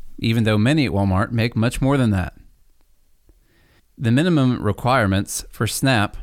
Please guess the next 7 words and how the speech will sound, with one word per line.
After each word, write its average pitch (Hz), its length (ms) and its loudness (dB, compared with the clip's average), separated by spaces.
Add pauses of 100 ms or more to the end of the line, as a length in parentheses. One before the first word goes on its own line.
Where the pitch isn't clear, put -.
(160)
are 101 160 0
as 101 140 -2
follows. 92 600 -4 (680)
Household 110 440 -2
size 98 440 0
of 95 180 -2
one 110 540 0